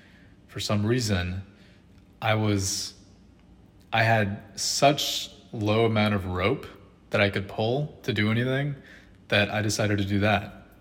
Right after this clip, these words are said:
And, um, yeah, I went through a lot over those two years. I mean, um, just, you think about, like, going to do clinical rotations and, um,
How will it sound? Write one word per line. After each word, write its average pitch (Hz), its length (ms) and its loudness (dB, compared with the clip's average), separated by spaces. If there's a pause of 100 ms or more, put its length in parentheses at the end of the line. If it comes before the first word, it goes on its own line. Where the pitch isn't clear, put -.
(760)
And, 110 360 2
um, 107 460 2 (1600)
yeah, 139 180 10
I 104 40 8
went 117 180 2
through 123 140 0
a - 20 2
lot 104 680 2 (240)
over 107 200 -2
those 98 240 -2
two - 160 -4
years. 98 580 -2 (100)
I 104 60 -4
mean, 98 300 -2
um, 92 460 -4 (1120)
just, - 800 2 (640)
you 120 160 -4
think 143 200 0
about, 107 380 6
like, 104 260 -4
going 113 260 0
to 107 180 -2 (500)
do 113 180 -2
clinical 117 380 0
rotations 98 720 0
and, 95 420 -2
um, 92 360 -4